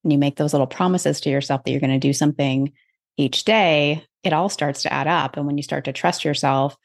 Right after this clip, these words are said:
with the small things, then you can start to trust yourself with the bigger things. 'Cause I don't know about you, but I don't always trust myself in my decisions.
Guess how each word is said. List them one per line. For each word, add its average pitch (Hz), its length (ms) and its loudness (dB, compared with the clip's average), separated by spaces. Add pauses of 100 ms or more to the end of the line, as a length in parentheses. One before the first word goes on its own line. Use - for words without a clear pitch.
(240)
with - 140 -2
the 110 100 -10
small 277 420 2
things, 139 720 0 (120)
then 151 140 4
you 143 100 2
can 143 180 -4
start 139 260 -6
to 143 80 -6
trust - 260 -6
yourself 139 380 -4
with - 140 -2 (100)
the - 100 -6 (260)
bigger - 280 -2
things. - 680 -2 (500)
'Cause 156 120 -2
I 160 60 2
don't 156 120 4
know 151 60 4
about 139 220 2
you, 135 220 0
but 135 280 -2
I 151 80 2
don't 147 180 2
always 151 240 2
trust - 280 -4
myself 131 380 0
in 135 80 2
my 131 100 2
decisions. 135 720 -2